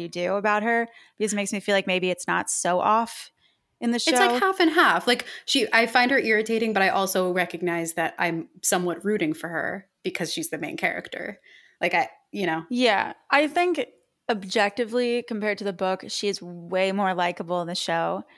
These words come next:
Speaker 2: Mm,
Speaker 1: And that
Speaker 2: interesting.
Speaker 1: is really irritating me, because in the book, like,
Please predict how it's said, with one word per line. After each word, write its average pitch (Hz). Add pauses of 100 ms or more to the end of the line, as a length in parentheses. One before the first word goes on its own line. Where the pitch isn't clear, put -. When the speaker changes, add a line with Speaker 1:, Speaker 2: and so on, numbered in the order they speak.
(440)
Speaker 2:
Mm, 180
Speaker 1:
And 202
that 190
Speaker 2:
interesting. 175
Speaker 1:
is 170 (460)
really 208
irritating -
me, -
because 240
in 269
the 254
book, 247
like, 196